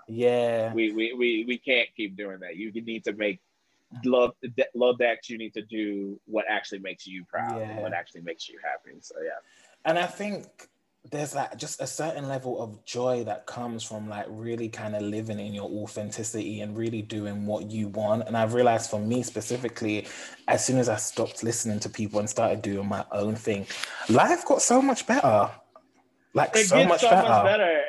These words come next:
Speaker 2: And if you do listen to people, you listen to the right people.
Speaker 1: That part.
Speaker 2: Because because I was listening to a lot of wrong people, and it's just like, what, and especially once you step out of those spaces and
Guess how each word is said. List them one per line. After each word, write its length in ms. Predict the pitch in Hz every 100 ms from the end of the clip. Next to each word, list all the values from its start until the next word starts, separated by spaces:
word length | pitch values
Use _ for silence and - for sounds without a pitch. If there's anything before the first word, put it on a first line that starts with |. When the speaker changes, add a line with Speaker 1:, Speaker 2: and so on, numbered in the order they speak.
| 180
Speaker 2:
And 100 | 170
if 180 | 190 208
you 180 | 202
do 180 | 160 208
listen 300 | 240 214 208
to 80 | 170
people, 360 | 170 170 170 160
you 160 | 156
listen 240 | 156 160 151
to 100 | 143
the 140 | 135 113 110
right 300 | 131 139 - _ - - - _ _ _ _ -
people. 720 | 170 131 127 110 90 82 -
Speaker 1:
That 200 | 104 -
part. 340 | 107 98 -
Speaker 2:
Because 640 | 165 147 139 139 135 - _ _ _ _ _ _ -
because 520 | 143 139 175 147 143 131 - 147
I 120 | 175
was 120 | 185
listening 260 | 170 156 160
to 60 | 147
a 80 | 120
lot 260 | 123 123 120
of 60 |
wrong 760 | 113 117 117 117 113 110 101 95 - _ _
people, 580 | 120 107 104 92 90 95 -
and 560 | 113 110 107 104 101 104 101
it's 340 | 107 113 - -
just 180 | 117
like, 260 | 120 117 113
what, 200 | 120 117
and 100 | 110
especially 380 | 113 - 131 147
once 180 | 131 123
you 60 | 117
step 340 | - 110 113 107
out 180 | 110
of 100 | 107
those 200 | 107 98
spaces 520 | - 101 104 117 113 117
and 160 | 104